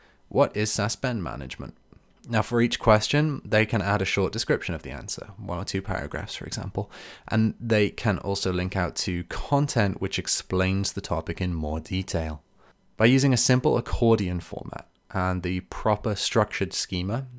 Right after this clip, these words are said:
they can obtain all of the S E O benefits of having the content on the page while not taking too much attention away from their C T As. It's a win-win asset for the page, and it doesn't take long to create. Let's pull this all together here.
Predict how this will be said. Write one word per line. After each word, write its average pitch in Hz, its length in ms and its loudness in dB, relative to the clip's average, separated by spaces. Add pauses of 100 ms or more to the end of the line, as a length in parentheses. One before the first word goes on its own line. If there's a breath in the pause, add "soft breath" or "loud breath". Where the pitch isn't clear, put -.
(260)
they 123 100 2
can 127 160 0
obtain 120 340 2
all 120 320 2
of 123 80 -2
the 113 160 4
S 104 180 2
E 95 120 0
O 92 80 -2
benefits 90 540 -2
of 95 200 -4
having 90 480 -2
the 85 60 -4
content 87 460 -4
on 90 100 -4
the 90 80 -4
page - 500 -2 (400 loud breath)
while 131 140 6
not 151 160 4
taking 135 320 0
too 127 260 2
much 120 220 2
attention 101 420 -2
away 85 260 -2
from 90 200 -4
their 85 140 -2
C - 180 -2
T - 240 -8
As. - 360 -12 (380 soft breath)
It's - 160 -4
a 131 60 6
win-win 98 840 2
asset - 420 -6
for - 120 -10
the - 80 -12
page, - 560 -10
and 120 100 2
it 120 100 2
doesn't 131 280 2
take 98 340 0
long 82 220 -2
to - 80 -12
create. 123 540 0 (360)
Let's 127 160 8
pull 120 160 10
this 110 140 6
all 98 100 6
together 90 320 0
here. 87 240 -6